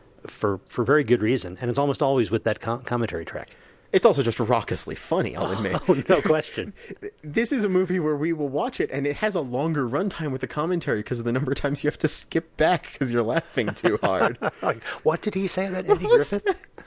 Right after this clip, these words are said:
Speaker 2: What was that bit? I've gotta hear that line
Speaker 1: <laughs>
Speaker 2: three more times right now.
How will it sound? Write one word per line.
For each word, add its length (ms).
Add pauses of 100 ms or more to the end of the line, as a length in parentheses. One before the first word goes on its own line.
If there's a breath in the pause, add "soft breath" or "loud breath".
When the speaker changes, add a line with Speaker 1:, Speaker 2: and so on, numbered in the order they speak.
(200)
Speaker 2:
What 300
was 180
that 220 (120)
bit? 320 (100)
I've 220
gotta 300
hear 200
that 220
line 480 (120)
Speaker 1:
<laughs> 140
Speaker 2:
three 220
more 240
times 600
right 240
now. 340